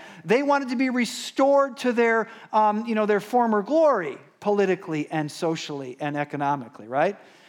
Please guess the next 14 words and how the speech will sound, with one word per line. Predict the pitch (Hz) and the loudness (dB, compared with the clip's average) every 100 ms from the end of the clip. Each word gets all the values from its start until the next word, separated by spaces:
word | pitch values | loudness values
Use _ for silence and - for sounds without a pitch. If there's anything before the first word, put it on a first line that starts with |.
| - | -8
But | 202 196 | -6 -4
Jesus | 269 240 220 | -4 -4 -6
says | - - 185 | -2 -2 0
this, | 208 185 131 - - | 0 0 -2 -10 -14
<laughs> | - | -12
right? | 147 | -12
He | 175 | -8
knows | 180 | -8
something | - 165 160 151 | -6 -8 -8 -10
about | 139 135 | -6 -8
human | 139 131 117 | -8 -12 -12
nature. | 123 120 - 127 _ _ _ _ _ _ _ | -12 -14 -16 -20 _ _ _ _ _ _ _
He | - | -12
says, | 165 175 | -6 -6